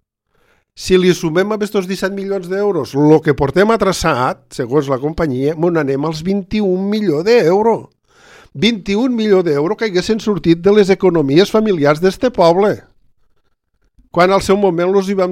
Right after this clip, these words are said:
dir, i ho vam denunciar, i no, se'n van riure, vam dir que nosaltres no en sabíem, que nosaltres érem, eh, palurdos i que això no ho podíem arribar a entendre.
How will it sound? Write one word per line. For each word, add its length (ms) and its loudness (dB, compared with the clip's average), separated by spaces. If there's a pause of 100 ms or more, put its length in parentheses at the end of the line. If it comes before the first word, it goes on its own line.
dir, 320 -6 (240)
i 80 -2
ho 80 0
vam 200 -2
denunciar, 760 0
i 80 -8
no, 140 -8 (100)
se'n 240 -8
van 160 -2
riure, 480 -2
vam 160 -6
dir 140 -10
que 100 -6
nosaltres 320 -8
no 140 -6
en 20 -16
sabíem, 540 -8 (340)
que 80 -6
nosaltres 560 -6
érem, 300 0 (260)
eh, 480 -8
palurdos 640 -4 (240)
i 160 -10
que 80 -2
això 160 -2
no 120 0
ho 40 -8
podíem 400 -2
arribar 240 -2
a 80 -2
entendre. 380 -4